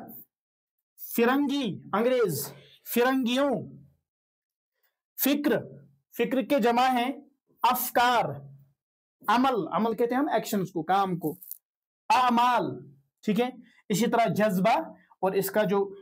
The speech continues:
जमा है वो है जज्बात। ठीक है बेटा, उम्मीद है कि आप सबको ये समझ आया होगा। तो आखिर में हमने इस, आपको एक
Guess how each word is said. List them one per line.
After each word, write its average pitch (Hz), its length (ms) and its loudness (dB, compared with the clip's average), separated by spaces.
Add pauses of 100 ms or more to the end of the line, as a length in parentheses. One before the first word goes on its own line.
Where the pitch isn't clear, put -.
(160)
जमा 202 260 2
है 208 140 0
वो 180 180 0
है 240 160 0 (380)
जज्बात। 165 1300 -2
ठीक 226 140 2
है 277 80 2
बेटा, 233 280 2 (1200)
उम्मीद 226 240 4
है 262 80 2
कि 277 100 0
आप 220 200 2
सबको 220 340 0
ये 415 200 2 (1000)
समझ 196 380 -2
आया 208 160 2
होगा। 196 280 0
तो 208 120 -2
आखिर 233 380 0
में 269 120 0
हमने 254 260 0
इस, 247 180 -2 (920)
आपको 226 280 2
एक 262 240 0